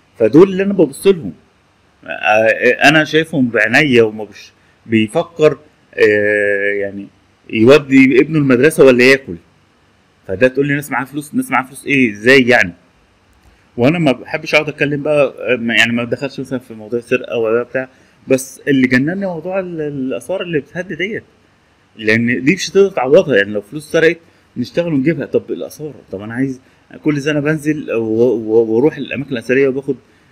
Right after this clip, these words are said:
ولادي معايا، ولما حد عايز يقابلني بقول له: "بدل ما تجي البيت او جالك البيت، تعال نروح المتحف، تعال نروح شارع المعز، تعال نروح، آه، ال-، ال-،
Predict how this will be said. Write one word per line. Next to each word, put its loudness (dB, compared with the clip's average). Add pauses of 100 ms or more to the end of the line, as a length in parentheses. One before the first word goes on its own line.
ولادي -2
معايا، 2
ولما 2
حد -6
عايز 2
يقابلني -2
بقول 0
له: -6
"بدل 2
ما 0
تجي -4
البيت -2
او 0
جالك -4
البيت، -8 (380)
تعال 6
نروح -6
المتحف، -4
تعال 0
نروح -4
شارع 2
المعز، -6
تعال 2 (380)
نروح، 2
آه، 2
ال-، -4
ال-، -4